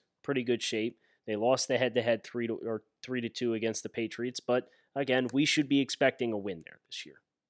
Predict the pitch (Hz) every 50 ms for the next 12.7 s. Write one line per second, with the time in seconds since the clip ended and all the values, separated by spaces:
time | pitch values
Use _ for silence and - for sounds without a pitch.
0 | _ _ _ _ _ _ _ _ _ _ _ _ _ _ _ _ _ _ _ _
1 | _ 120 120 127 - - - 117 123 120 120 117 - - 127 120 120 120 113 113
2 | 101 104 110 107 104 104 - - 107 98 92 - - - - - - 110 - -
3 | 110 - - 127 123 117 117 120 113 117 113 110 107 113 101 107 107 98 - -
4 | _ _ _ _ _ - - - - - _ _ _ _ _ 127 139 123 - 147
5 | 156 156 - 214 233 233 - - 277 269 254 220 175 - - 151 151 151 147 143
6 | 143 143 139 - - - - _ - 123 123 120 120 120 117 117 120 120 120 120
7 | 117 117 _ _ _ _ _ _ _ _ _ _ _ _ _ _ _ _ 170 170
8 | 165 - 165 - - - 123 113 104 - _ - - - _ _ _ _ _ _
9 | _ _ _ _ - 147 - 170 147 - 151 139 - - 180 190 196 165 - -
10 | 143 131 117 - - - - 123 117 110 107 98 - - 110 85 - - - _
11 | _ _ _ _ _ _ _ 117 113 120 117 110 123 123 117 107 - - 117 110
12 | 107 110 113 113 113 110 107 - 123 110 104 98 98